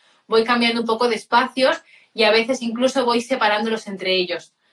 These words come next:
Porque los que tenéis más de un perro, bueno, los que convivís con más de un perro,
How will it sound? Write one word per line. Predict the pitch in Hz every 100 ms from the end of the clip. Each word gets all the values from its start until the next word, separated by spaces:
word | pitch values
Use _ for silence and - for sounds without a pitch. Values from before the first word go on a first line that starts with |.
| _
Porque | 190 190
los | 202
que | 202
tenéis | 202 202 214
más | 233 226
de |
un | 233
perro, | 240 262 240 254
bueno, | 214 202
los | -
que |
convivís | 190 202 208 220
con | 254
más | 247
de | 240
un | 226
perro, | 233 247 -